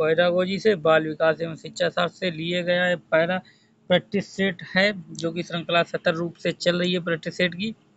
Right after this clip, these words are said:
आगामी जो बीस अगस्त को होने वाली परीक्षा के लिए अति महत्वपूर्ण प्रश्न हैं। ये सभी प्रश्न किसी न किसी सीटेट की परीक्षा में आए हुए हैं। जो सीटेट द्वारा अभी तक दो हज़ार ग्यारह से लेके दो हज़ार तेईस,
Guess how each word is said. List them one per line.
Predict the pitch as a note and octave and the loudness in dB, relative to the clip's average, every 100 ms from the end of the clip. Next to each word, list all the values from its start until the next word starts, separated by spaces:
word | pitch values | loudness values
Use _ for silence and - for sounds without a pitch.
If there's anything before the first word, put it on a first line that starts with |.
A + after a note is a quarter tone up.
| _ _ _ _ _ _ _ - - - - | _ _ _ _ _ _ _ -18 -18 -14 0
आगामी | E3 E3 F3 F#3 F#3+ | 2 4 4 4 2
जो | E3+ | 0
बीस | D#3 E3+ E3 | -2 0 2
अगस्त | E3+ F3 - | 4 2 0
को | F3 | 0
होने | E3 F3 F3 | 2 2 4
वाली | E3+ E3+ | 2 2
परीक्षा | E3 E3 - F3+ | -2 -4 0 -2
के | E3 E3+ | -2 -6
लिए | F3 F3 | -2 0
अति | E3+ E3+ | 0 -2
महत्वपूर्ण | E3 E3+ - _ F#3 F3 | -2 -2 -6 _ -4 -4
प्रश्न | - E3 F3 F3+ F3+ | -4 -4 -2 0 0
हैं। | A#3 - - - - _ F3 | -2 -6 -20 -20 -20 _ -2
ये | E3+ | -2
सभी | - F3+ G#3 | 0 0 0
प्रश्न | F#3+ E3+ - F#3+ | -4 -6 -2 -2
किसी | F3 F3 E3+ F3 | -4 -4 -2 -2
न | E3 | -2
किसी | E3 - F#3 G#3 _ _ _ _ _ - | -6 -6 -6 -6 _ _ _ _ _ -6
सीटेट | F3+ E3 F3+ E3+ | -2 4 4 2
की | F3+ | -2
परीक्षा | E3+ D#3+ - F3 | -4 -2 0 2
में | E3+ | 4
आए | D#3+ F3 | 4 2
हुए | E3+ F#3 E3+ | 0 -2 -2
हैं। | F3+ F#3+ | -4 -4
जो | D#3+ | -4
सीटेट | - D#3+ E3+ E3+ D#3+ | -4 0 4 4 6
द्वारा | E3 E3+ E3 | 4 6 4
अभी | D#3 E3 | 2 -2
तक | F3 | -4
दो | D#3 D#3+ D#3+ | -2 2 4
हज़ार | E3+ D#3+ | 4 2
ग्यारह | D#3 D#3 E3+ | 4 4 4
से | E3 D#3+ | 2 -4
लेके | D#3+ D3+ E3+ | -6 -6 -8
दो | D#3 D#3 | -2 0
हज़ार | D#3 E3 D#3 | 2 2 2
तेईस, | _ - E3+ F#3 | _ -4 -2 0